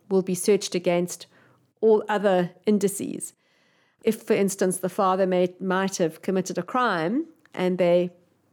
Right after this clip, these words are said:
put that D N A profile on the D N A database, in South African law, they are entitled to search that, do a comparative search against the crime scene index and all other indices.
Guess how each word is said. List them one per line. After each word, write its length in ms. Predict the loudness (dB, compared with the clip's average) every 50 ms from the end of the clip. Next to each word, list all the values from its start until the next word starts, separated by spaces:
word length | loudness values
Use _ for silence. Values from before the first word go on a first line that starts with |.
| _ _ -2
put 180 | -2 -2 0
that 200 | 0 -2 -2 0
D 120 | 0 0 2
N 100 | 2 2
A 120 | 2 0
profile 560 | 0 0 0 0 0 0 0 0 0 0 0 -2
on 80 | -2
the 80 | -4 -4
D 160 | -2 -2 -2
N 60 | 0
A 100 | 0 -2
database, 720 | -2 0 0 0 0 -2 -4 -4 -4 -4 -4 -4 -8 -12 -18 -20 -20 -20 -20 -16 -8
in 140 | -6 -4 -2
South 180 | -2 -2 0 0
African 400 | 0 -2 -2 -4 -2 -2 0 0
law, 160 | 2 2 2
they 180 | 0 -2 -2 -2 -2
are 180 | 0 0 0
entitled 600 | 0 -2 -2 -4 -4 -4 -4 -4 -4 -6 -8 -8
to 100 | -8 -10
search 460 | -8 -6 0 2 2 2 2 -2 -4
that, 160 | -4 -4 -4 -2
do 120 | -2 -2
a 60 | -2
comparative 560 | -2 -4 -8 -4 -2 0 0 0 -2 -4 -8
search 320 | -8 -4 -4 -4 -4 -4 -8
against 440 | -10 -4 -4 -2 -2 -2 -6 -8 -12
the 40 |
crime 300 | -12 -8 -6 -4 -4 -4
scene 220 | -6 -6 -10 -8 -6
index 380 | -4 -4 -4 -6 -8 -8 -8
and 80 | -8 -6
all 220 | -2 -2 -2 -2 -2
other 180 | -4 -8 -8 -6
indices. 580 | -6 -6 -6 -6 -8 -8 -10 -10 -10 -10 -12